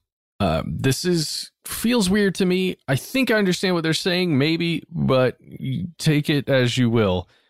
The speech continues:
She's talking about that Prime Source creator, uh, the thing that Ben mentioned. So she is that. But there's a sentence after it, and it says, "So that you can ignite your light bodies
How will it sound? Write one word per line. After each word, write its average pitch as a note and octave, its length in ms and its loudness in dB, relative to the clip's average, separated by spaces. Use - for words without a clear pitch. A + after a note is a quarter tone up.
She's C#3+ 240 0
talking F3+ 300 2
about C#3+ 340 2
that A#2+ 400 0
Prime D3 320 2
Source C#3 300 0
creator, G#2+ 560 0
uh, G#2+ 240 4
the G#2 340 2
thing C#3 220 2
that B2 80 2
Ben B2 240 2
mentioned. F#2+ 640 -2
So G2+ 380 0
she C3+ 340 2
is A2 160 0
that. F#2+ 320 -2
But A#2+ 280 2
there's A#2+ 200 2
a A#2 60 0
sentence A3+ 420 0
after F#2+ 360 -2
it, - 100 -14
and B2 140 2
it - 100 -2
says, C3+ 460 0
"So - 260 0
that C#3 200 2
you F#3+ 160 2
can F3 200 2
ignite B2+ 680 0
your F3 240 2
light E3+ 360 2
bodies F#2 640 -2